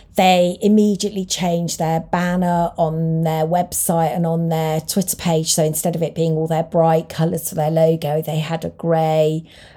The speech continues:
um, sort of broken heart image. And so they were just really demonstrating, oh, and they stopped all their commercial, um, uh,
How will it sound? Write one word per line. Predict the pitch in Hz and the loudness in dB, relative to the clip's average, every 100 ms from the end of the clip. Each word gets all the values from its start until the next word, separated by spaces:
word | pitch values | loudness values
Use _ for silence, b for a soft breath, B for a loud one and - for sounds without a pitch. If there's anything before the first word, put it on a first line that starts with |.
| _ | _
um, | 170 165 156 156 156 175 - - - | -4 -2 0 -2 -4 -6 -10 -14 -10
sort | - - 165 | -8 -6 -4
of | |
broken | - 180 165 - | 2 2 2 0
heart | 170 151 165 165 165 - - | -4 -2 -2 0 -2 -6 -6
image. | 170 170 165 165 - - | -4 -2 -4 -6 -10 -6
And | 185 | -2
so | - 208 | 0 2
they | 208 | 4
were | 208 | 2
just | 208 254 - - 208 | 0 -2 -2 -4 -2
really | 214 247 247 240 240 | 2 4 4 2 0
demonstrating, | 226 247 220 220 - - 160 160 160 160 151 151 156 B B B B B B | 0 0 0 -2 -4 -4 -4 -4 -6 -6 -4 -4 -6 B B B B B B
oh, | 254 220 | 2 4
and | 202 | 4
they | 214 | 0
stopped | 208 - 208 - - - | 0 0 -2 -2 -10 -2
all | 240 226 214 | 2 4 2
their | 202 185 185 180 - | 2 0 0 -2 -4
commercial, | - 185 175 170 - 170 170 | -2 0 0 -2 -2 -4 -4
um, | - 180 | -6 -2
uh, | 185 170 | 0 0